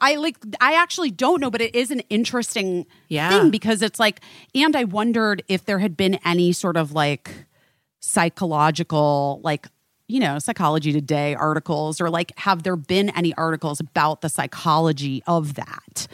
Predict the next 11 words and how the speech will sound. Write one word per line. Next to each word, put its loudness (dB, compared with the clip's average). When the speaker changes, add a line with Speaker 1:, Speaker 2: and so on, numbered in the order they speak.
Speaker 1:
thing? 0
Speaker 2:
Yeah, 4
Speaker 1:
Like 0
Speaker 2:
about 2
how 2
everyone 2
who's 0
ever 0
done 0
anything -4
despicable, 0